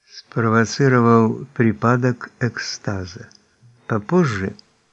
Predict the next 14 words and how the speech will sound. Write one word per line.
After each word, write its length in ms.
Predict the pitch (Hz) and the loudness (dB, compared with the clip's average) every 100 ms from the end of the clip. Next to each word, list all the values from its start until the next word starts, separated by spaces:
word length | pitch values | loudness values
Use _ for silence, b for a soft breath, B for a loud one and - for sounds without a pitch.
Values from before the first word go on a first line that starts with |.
| _ _ _ _ _ - | _ _ _ _ _ -4
были 220 | 110 135 | 2 4
попытки 720 | 110 110 107 104 - 107 101 104 | 4 0 0 -2 0 0 0 0
подражать 800 | 113 107 104 101 120 135 - - | 0 2 0 0 0 -2 -10 -18
всяким 540 | - 113 107 110 107 - _ _ - | -6 -4 -2 -4 -4 -8 _ _ -4
киногероям. 680 | 110 104 104 117 101 95 - _ _ _ _ _ _ _ _ _ _ _ | -2 0 0 -2 -2 -6 -12 _ _ _ _ _ _ _ _ _ _ _
Я 180 | 113 113 | -4 -2
уже 180 | 131 104 | 0 0
вроде 380 | 95 104 101 104 | 0 0 2 -2
контролировал 840 | 104 107 104 98 98 123 147 131 | -2 -4 -2 -2 0 0 0 -2
себя, 380 | - 117 110 110 | -4 -6 -2 -2
понимал, 640 | 110 101 98 98 113 127 - b b b b b b _ | -2 -2 0 0 0 -2 -8 b b b b b b _
что 220 | - - 107 | -20 -4 -4
это 180 | 104 | -2
выглядит 560 | 107 104 104 95 101 - | -2 0 0 0 -2 -4